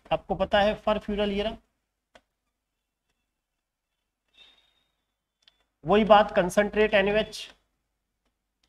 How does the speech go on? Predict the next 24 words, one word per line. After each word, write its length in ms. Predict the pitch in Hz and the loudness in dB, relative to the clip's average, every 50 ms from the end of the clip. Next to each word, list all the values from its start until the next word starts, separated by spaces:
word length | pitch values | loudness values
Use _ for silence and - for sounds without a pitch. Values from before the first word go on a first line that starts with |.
| _ _ _ - - | _ _ _ -4 2
तुरंत 220 | 190 208 214 214 214 | 2 2 2 2 0
ध्यान 260 | 175 180 180 185 196 | 2 4 4 4 4
में 120 | 202 208 202 | 2 2 2
आ 60 | 196 | 2
जाना 240 | 185 202 196 202 202 | 2 2 0 0 -2
चाहिए, 240 | 196 - 220 214 208 | -2 -4 -4 -4 -2
कैनिजारो 540 | - 202 180 190 208 196 190 208 190 202 202 | 0 0 0 0 0 2 2 2 2 2 0
रिएक्शन 460 | 196 196 202 196 - - - 214 208 | 0 0 -2 -2 0 0 0 2 2
है 60 | 208 208 | 0 -2
ये 120 | 214 208 | -4 -4
तो। 160 | 202 220 214 - _ _ _ _ _ _ _ _ _ _ _ _ _ _ _ _ _ _ _ - | -6 -8 -12 -12 _ _ _ _ _ _ _ _ _ _ _ _ _ _ _ _ _ _ _ -8
इसके 240 | 180 - - - | -8 -4 4 4
अंदर 240 | 220 208 208 208 202 196 | 4 6 6 4 4 6
आपको 260 | 185 180 - - 208 | 4 4 2 -2 0
पता 240 | 185 208 202 214 202 | 0 2 2 4 4
है 160 | 190 220 214 202 | 4 2 2 2
एक 220 | 196 208 202 202 | 0 0 2 2
अणु 160 | 208 196 202 208 | 2 2 2 2
तो 100 | 196 220 | 2 2
ऑक्सीडाइज 540 | 196 190 - - - 208 196 202 208 196 190 | 2 2 0 -4 0 2 4 4 4 2 0
होकर 220 | 196 190 208 214 | 0 2 4 4
एसिड 300 | 196 190 - - 220 196 | 4 4 2 -2 -2 0
बना 200 | 202 208 202 202 | 2 2 2 2
लेगा, 280 | 202 202 208 202 214 | 2 0 -2 -2 -4